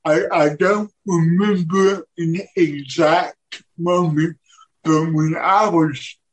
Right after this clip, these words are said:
seven and seven or eight years old, um, the Lord was really became real to me. And, and he did, he did a, a work in my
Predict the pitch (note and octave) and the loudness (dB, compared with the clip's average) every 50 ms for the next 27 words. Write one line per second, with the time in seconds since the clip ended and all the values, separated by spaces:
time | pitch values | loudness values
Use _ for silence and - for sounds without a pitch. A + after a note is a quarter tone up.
0 | _ _ - - - - - G3+ G3 G3 G3+ F#3+ E3+ F#3 F#3+ F#3 F3 F3 - _ | _ _ -14 -12 -8 -4 0 0 2 2 2 0 -2 -2 -4 -4 -6 -8 -14 _
1 | _ _ _ _ _ _ - E3+ E3+ F3 F3+ E3+ E3+ E3+ - - - _ _ _ | _ _ _ _ _ _ -6 -4 -2 -2 0 0 0 0 0 -2 -6 _ _ _
2 | _ - - - - G3+ G#3 G3+ F#3+ E3+ E3+ E3 E3+ E3+ D#3+ E3 - F#3 G3 F3+ | _ -10 -8 -2 0 0 2 2 0 0 -2 0 0 2 0 0 0 0 0 0
3 | F3+ F3+ F3+ F#3 F3 E3 D#3+ D#3+ C#3+ B2+ - D#3+ D#3+ E3+ E3 E3 D#3+ D#3 C#3+ - | 0 -2 -4 -4 0 2 2 2 0 -2 -4 -4 0 2 2 2 2 2 -2 -4
4 | - - - - - - _ _ - - E3+ D#3+ D3+ D#3 D#3+ F3+ - _ _ _ | -6 -8 -8 -8 -10 -12 _ _ -8 -4 -2 0 0 0 -2 -4 -8 _ _ _
5 | _ D3 D3 D3 D3 D3 D3 D#3+ E3+ G3 G#3 G#3 F3 E3 D#3+ D#3+ D#3+ D#3 C3+ - | _ -2 2 2 4 4 4 4 4 4 4 2 0 -2 -2 0 0 0 -2 -4
6 | - - _ - F3+ F#3+ G3+ G#3+ G#3+ G3+ G3+ F#3+ F3+ E3+ D3+ C#3+ D#3 D3 D3 C#3+ | -8 -12 _ -8 -4 0 0 0 2 2 2 2 2 0 0 0 0 0 0 -2
7 | - D3+ D3+ E3 E3+ F3+ E3+ E3 D#3+ - _ - E3+ D#3 D#3 D#3+ E3+ F3 F3+ E3+ | -4 -2 0 0 0 0 -2 -6 -8 -12 _ -6 -2 0 2 4 4 4 4 2
8 | D#3+ D#3 - _ - - C#3 C3+ C3+ C3+ C#3 C#3 C#3 C3 C3 _ - - - - | 0 -2 -6 _ -8 -4 -2 0 0 2 2 2 2 0 -4 _ -16 -20 -20 -20
9 | - _ _ _ _ - F#3+ F3+ E3+ D#3+ D3+ - - _ _ _ _ - D#3 D#3 | -20 _ _ _ _ -8 -4 -2 -2 -2 -2 -4 -10 _ _ _ _ -6 -2 -2
10 | D#3 D#3+ E3+ F3+ G#3+ A#3+ A3 _ _ - - - - D#3 D#3+ D#3+ D#3 D#3 D3+ F3+ | 0 0 0 -2 -4 -4 -6 _ _ -20 -12 -6 -2 -2 0 0 0 0 0 0
11 | F#3 G3 G3+ G3+ C#3 - - _ _ _ _ _ _ - - E3 F#3 F#3 F3+ D#3+ | 0 2 0 0 -2 -6 -12 _ _ _ _ _ _ -12 -4 -2 0 0 0 0
12 | D#3 G3 G3+ G3+ G3+ G3 E3+ D#3+ - - _ - E3+ E3 D#3+ - - _ - D#3 | 0 2 2 2 2 0 -2 -6 -10 -12 _ -2 0 0 0 -2 -4 _ -2 0
13 | D3 C#3 C#3+ D3 D#3+ F3 F#3+ G#3 - - - - _ _ _ - - _ _ _ | 0 0 2 2 2 2 2 0 -2 -6 -14 -20 _ _ _ -20 -20 _ _ _
14 | _ _ - D#3 D#3 D#3 D3 C#3+ D3 - | _ _ -6 -2 0 2 2 2 2 0